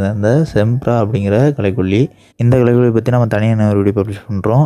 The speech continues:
And இந்த கிளைசல் களைக்கொல்லி வந்து நம்ம எப்போ பயன்படுத்தணும் அப்படின்னு பார்க்கும்போது, இப்போ எந்த ஒரு பயிரும் விதைக்க போறீங்க அப்படிங்கிற பட்சத்துல, அந்த பயிரை விதைக்கிறதுக்கு குறைஞ்சது ஏழுல இருந்து பத்து நாட்களுக்கு முன்னாடி இந்த களைக்கொல்லியை களைகள் இருக்கக்கூடிய சமயத்துல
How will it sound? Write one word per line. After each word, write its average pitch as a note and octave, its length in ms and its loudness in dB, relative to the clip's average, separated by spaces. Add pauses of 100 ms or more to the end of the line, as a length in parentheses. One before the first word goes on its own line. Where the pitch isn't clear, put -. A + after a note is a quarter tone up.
And A#2 200 -2
இந்த A2+ 120 -4
கிளைசல் B2 460 0
களைக்கொல்லி A2 340 2
வந்து G2+ 300 0
நம்ம A2+ 240 0 (180)
எப்போ B2+ 220 0
பயன்படுத்தணும் G#2+ 400 0
அப்படின்னு G2+ 240 -2
பார்க்கும்போது, G2 460 0 (520)
இப்போ A#2 140 -2 (120)
எந்த A#2+ 140 -2
ஒரு C3+ 200 4
பயிரும் A2 400 0
விதைக்க A#2+ 380 2
போறீங்க G#2+ 260 0
அப்படிங்கிற G2 320 -4
பட்சத்துல, G#2 400 -4 (160)
அந்த G#2+ 200 -6
பயிரை A#2+ 360 0
விதைக்கிறதுக்கு G#2+ 600 0 (140)
குறைஞ்சது A2+ 560 2 (300)
ஏழுல A#2 260 2
இருந்து A#2 200 -2
பத்து G#2+ 320 -6
நாட்களுக்கு A2 500 -4
முன்னாடி G#2 420 2 (560)
இந்த C3 220 -2
களைக்கொல்லியை A2+ 720 2 (340)
களைகள் B2 320 2
இருக்கக்கூடிய G#2+ 480 2
சமயத்துல G#2+ 440 -2